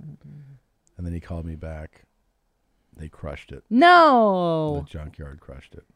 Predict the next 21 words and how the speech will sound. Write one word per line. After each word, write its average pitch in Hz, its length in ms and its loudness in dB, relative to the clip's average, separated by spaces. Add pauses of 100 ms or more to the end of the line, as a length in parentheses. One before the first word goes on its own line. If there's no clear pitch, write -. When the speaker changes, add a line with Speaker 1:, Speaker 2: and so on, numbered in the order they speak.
(320)
Speaker 2:
How 349 240 -10
could - 300 -10 (120)
they? - 320 -20 (100)
Speaker 1:
I 131 60 -6
don't 151 160 -2
know. 156 200 0
They're 92 120 -4
sitting - 320 -6
there 101 180 0
on 90 80 -4
a 82 120 -14 (260)
fucking 87 400 -6
national 95 400 -6
treasure, 107 480 -4
and 80 160 -12
they're 78 140 -12
just 80 200 -18
like, 76 240 -14
"We'll 82 120 -14
crush - 380 -14
this." 101 320 -12